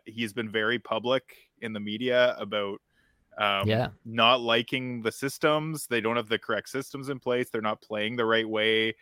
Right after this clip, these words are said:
Speaker 1: um, <laughs> which is, like, super indicative of, like,
Speaker 2: Yeah.
Speaker 1: not being a fan of your coach.
Speaker 2: Yeah.
Speaker 1: So, like, it seems like the writing's on the wall right now. So,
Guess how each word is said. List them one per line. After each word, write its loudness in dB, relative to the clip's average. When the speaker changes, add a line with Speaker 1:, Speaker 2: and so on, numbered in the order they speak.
Speaker 1:
um, 6
<laughs> -8
which 0
is, -4
like, 2
super 4
indicative 4
of, 0
like, 4
Speaker 2:
Yeah. 0
Speaker 1:
not 8
being 2
a 8
fan 2
of -4
your -2
coach. 2
Speaker 2:
Yeah. 0
Speaker 1:
So, 6
like, 4
it -4
seems -4
like 4
the 2
writing's 2
on 4
the 0
wall 2
right 0
now. 0
So, -4